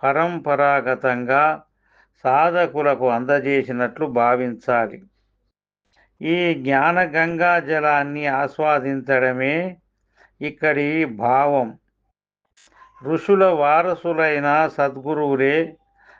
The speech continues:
భక్తులకు భగవంతునితో సంధానం చేయగల సమర్థులు. మన దేశంలోని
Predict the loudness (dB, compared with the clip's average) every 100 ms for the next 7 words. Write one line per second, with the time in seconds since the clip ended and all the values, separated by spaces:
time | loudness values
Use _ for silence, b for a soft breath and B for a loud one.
0 | -14 -2 -2 -2 -2 2 2 0 -4 -6
1 | -6 -12 _ _ _ -4 0 2 2 2
2 | 0 -2 -4 -6 -2 0 0 0 -4 -2
3 | 0 2 2 0 -4 -10 -6 -4 -2 -2
4 | 0 0 0 -2 -2 -2 0 -2 -2 -4
5 | -6 -16 _ _ _ _ _ _ _ _
6 | _ _ _ _ _ _ _ -4 0 2
7 | 2 0 -2 -2 -2 0 0 0 0 0
8 | -4 -8